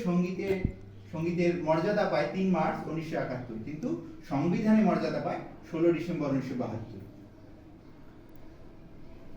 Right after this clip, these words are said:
পরের যে তথ্যটা আমরা দেখব সেটা হচ্ছে এই জাতীয় সঙ্গীত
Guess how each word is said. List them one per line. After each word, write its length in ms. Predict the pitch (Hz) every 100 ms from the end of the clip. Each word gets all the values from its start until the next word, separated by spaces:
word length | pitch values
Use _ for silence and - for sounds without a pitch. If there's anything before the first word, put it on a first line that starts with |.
| -
পরের 260 | 160 214 226 190
যে 60 | 190
তথ্যটা 300 | 170 - 170 151
আমরা 140 | 151 131
দেখব 160 | - 104 156
সেটা 160 | 175 143
হচ্ছে 260 | - - 123 - - - - - - - - - - - - - - - - 127
এই 80 | 123 139
জাতীয় 360 | 143 - 247 247 208
সঙ্গীত 360 | 208 151 170